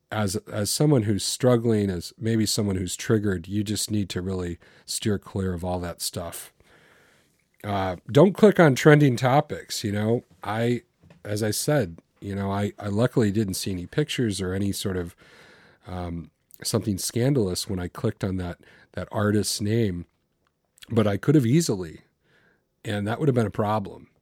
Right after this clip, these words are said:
And, uh, so don't, uh, click on trending topics. If you don't know, uh, you know, just st-, just steer clear of that kind of stuff.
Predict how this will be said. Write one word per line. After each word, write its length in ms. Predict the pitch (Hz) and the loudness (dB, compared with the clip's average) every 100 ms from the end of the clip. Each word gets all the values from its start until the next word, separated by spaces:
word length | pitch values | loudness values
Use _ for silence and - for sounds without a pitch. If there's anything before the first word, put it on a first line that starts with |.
| _ - _ _ _ _ _ _ | _ -20 _ _ _ _ _ _
And, 540 | 110 107 107 101 101 - _ _ - | -4 -2 0 -2 -4 -6 _ _ -10
uh, 260 | 95 92 85 | -8 -8 -6
so 340 | - 117 107 | -2 2 2
don't, 460 | 101 110 117 151 - _ | 0 2 4 4 2 _
uh, 160 | 110 110 | -6 -6
click 280 | - 120 131 | 0 2 2
on 120 | 110 | 0
trending 340 | - 107 104 | 2 2 0
topics. 580 | 95 92 92 92 82 - | 0 -6 -6 -10 -12 -10
If 140 | 98 - | -6 0
you 100 | 123 | 4
don't 200 | 156 98 | 4 2
know, 500 | 104 110 120 120 - _ _ _ _ _ _ _ | 0 2 4 2 -2 _ _ _ _ _ _ _
uh, 380 | 101 92 90 87 - _ _ | -10 -8 -6 -8 -12 _ _
you 120 | - 101 | -8 -4
know, 140 | 101 | -4
just 220 | 107 - | -2 -4
st-, 300 | - - - | -6 -8 -8
just 400 | 104 110 - - | -6 -4 -6 -8
steer 300 | - - 123 | -8 0 0
clear 280 | - 117 110 | 0 0 0
of 80 | 98 | 0
that 180 | 90 - | -4 -8
kind 180 | 101 | -8
of 80 | 90 | -6
stuff. 420 | - 95 87 - | -6 -8 -10 -14